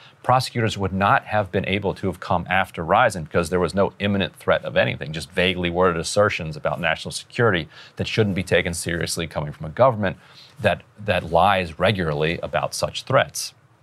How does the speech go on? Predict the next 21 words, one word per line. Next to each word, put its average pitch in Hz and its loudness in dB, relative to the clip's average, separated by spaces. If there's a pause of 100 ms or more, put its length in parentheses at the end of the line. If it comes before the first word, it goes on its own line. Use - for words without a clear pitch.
(520)
So - 0
the 110 4
bill 139 4
puts - 0
similarly 143 2
strict - -2
obstacles 85 -2
in 82 -8
front 82 0
of 78 -8
prosecutors 87 0 (340)
who 107 0
are 98 4
looking 92 -2
to 90 -6
go 92 2
straight 82 -4
to 101 -4
Google 73 -6 (220)
or - -4
Apple. 95 -2